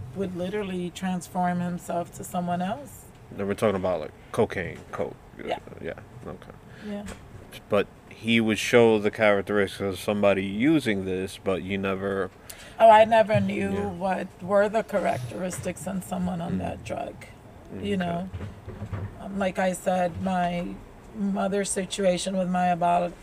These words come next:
Speaker 1: biological father, I think that ended when I was three, maybe.
Speaker 2: Right.
Speaker 1: So I wouldn't remember any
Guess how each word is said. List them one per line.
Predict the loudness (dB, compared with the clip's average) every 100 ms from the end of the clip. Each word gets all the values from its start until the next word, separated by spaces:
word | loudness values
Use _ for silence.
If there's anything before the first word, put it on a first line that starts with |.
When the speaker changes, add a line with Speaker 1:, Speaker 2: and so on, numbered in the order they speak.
| 0
Speaker 1:
biological | 2 4 4 2 0 -4
father, | -2 2 2 4 4
I | 2
think | 2 -4 -2
that | 2 2
ended | 4 0 -2 -4 -4
when | -2
I | -2
was | -4 -6
three, | -4 -4 -4 -8 -8
maybe. | -6 -4 -6 -8 -16 -4
Speaker 2:
Right. | -2 0 -2 -8
Speaker 1:
So | 4 6
I | 8 6
wouldn't | 6 2 2
remember | 2 2 2 2 2
any | 4 4 2 0 -2 -2 -4 -6